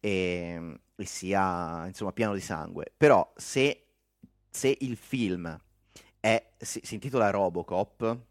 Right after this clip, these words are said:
e si deve confrontare con un Robocop dell'ottantasette,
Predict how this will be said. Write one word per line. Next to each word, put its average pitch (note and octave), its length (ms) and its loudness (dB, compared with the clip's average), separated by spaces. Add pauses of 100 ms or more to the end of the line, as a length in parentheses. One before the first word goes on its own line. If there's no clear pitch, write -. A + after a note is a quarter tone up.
(540)
e - 100 -12
si - 120 -4
deve B2+ 160 4
confrontare G#2+ 680 -2
con F#2 100 -12
un F#2 100 -8
Robocop A2 380 -2
dell'ottantasette, F#2+ 840 -6